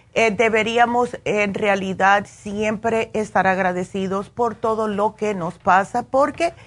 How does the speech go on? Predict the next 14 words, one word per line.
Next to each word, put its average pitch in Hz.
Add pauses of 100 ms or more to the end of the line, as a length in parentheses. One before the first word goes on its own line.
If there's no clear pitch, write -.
(760)
Dios 277
tiene 311
una 294
manera 247
de 240
dejarnos 202
saber 208
las 262
cosas 302 (560)
y 302
aunque 285
nosotros 311 (260)
nunca 262
queremos 214